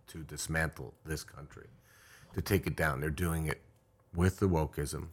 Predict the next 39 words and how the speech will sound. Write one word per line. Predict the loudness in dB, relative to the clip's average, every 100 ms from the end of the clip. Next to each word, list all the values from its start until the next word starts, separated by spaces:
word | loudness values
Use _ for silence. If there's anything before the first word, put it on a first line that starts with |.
| -10
They're | -6
doing | -2 0 0 0
it | -4 -6
with | -4 -2 -4 -8
what | -4 -4
they're | -4
teaching | -6 -6 -4 -4
in | -2
the |
school. | -4 -6 -4 -2
They're | -2
doing | -2 -2 -2
it |
with | -4 -6
the | -4 -4
open | -2 -2 -2 -2
borders. | -2 -2 -2 -4 -10 -20 -20 -20 -20 -4
We | 2 2 2
are, | 0 0 -2 -6 -16 -4
I | -2
mean, | -2 -4 -4 -8 _ _ _ _ _
if, | -6 -6 -8 -20 _ _ -8 -6 -6 -12 -20 -20
what's | -10 -2
another | 0 0 -2
way | -2 -2
of | -2
saying | -2 0 0 -2
that? | -6 -6
It's | -8 -6
almost | -2 0 0 -2
like | -2 -2
our | -4
government | -2 -2 0 -4 -6
is | -14 -14 -18 -8
at | -6 -6
war | -8 -4 -2 -2
with | -4 -8 -10
the | -20
people. | -16 -14 -14 -18